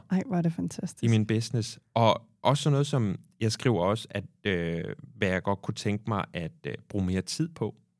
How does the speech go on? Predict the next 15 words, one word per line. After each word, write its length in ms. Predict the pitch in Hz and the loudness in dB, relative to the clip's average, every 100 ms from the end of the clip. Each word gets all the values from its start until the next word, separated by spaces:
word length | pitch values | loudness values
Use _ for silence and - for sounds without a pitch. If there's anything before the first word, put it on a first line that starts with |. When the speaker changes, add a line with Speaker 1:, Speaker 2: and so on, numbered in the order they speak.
| _ _ _ _ _ _ - | _ _ _ _ _ _ 2
Speaker 2:
Og 100 | 107 | 4
jeg 120 | 95 | 4
skriver, 400 | - 120 107 92 | 0 2 4 4
hvad 140 | 90 | 2
jeg 100 | 90 | 0
godt 180 | 92 92 | -2 -4
kunne 140 | - | -6
tænke 260 | - 98 92 | -6 -6 -4
mig 100 | 98 - | -8 -8
at 300 | - 90 82 - | -4 -4 -4 -8
starte 680 | - - - 85 123 - | -8 -8 -6 -4 -4 -2
med 240 | 95 87 92 | -4 -2 -4
at, 200 | 92 95 _ | -6 -8 _
at 200 | - - | -8 -4
gøre 340 | 90 82 104 | -2 0 0